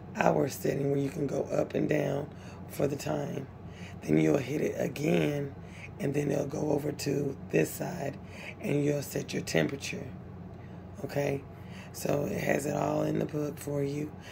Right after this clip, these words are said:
If, um, you're not, uh, really not understanding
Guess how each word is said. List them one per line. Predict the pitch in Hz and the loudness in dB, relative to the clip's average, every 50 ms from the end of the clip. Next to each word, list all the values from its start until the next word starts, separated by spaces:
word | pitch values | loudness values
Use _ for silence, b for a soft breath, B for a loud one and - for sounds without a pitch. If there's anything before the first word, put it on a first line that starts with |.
| 190 B B - | -12 B B -2
If, | 202 - 139 131 - - - - | 0 0 0 0 -2 -4 2 2
um, | - 143 143 143 143 143 143 139 - - B B B B B - - - | 2 4 4 0 -2 -2 -4 -6 -8 -10 B B B B B -12 -10 -2
you're | - 143 156 151 | 4 6 6 6
not, | 147 147 - - 139 131 - - - - - - - | 4 2 0 0 0 0 -2 -4 -6 -8 -8 -6 -2
uh, | - - - - - - - - - - - - - - - - - - - - - - - - - - - - - - | 0 0 0 0 -2 -2 -2 -4 -6 -8 -10 -12 -12 -12 -12 -12 -14 -12 -12 -10 -10 -10 -10 -10 -12 -12 -12 -10 -8 -4
really | - - - 165 160 - - - - | 0 4 4 6 6 6 4 4 4
not | - - - - - | 2 2 2 2 2
understanding | - - - 147 - - - - 151 151 - 151 156 - - - 165 | 2 0 0 0 -2 -2 2 2 4 4 4 4 2 2 2 0 0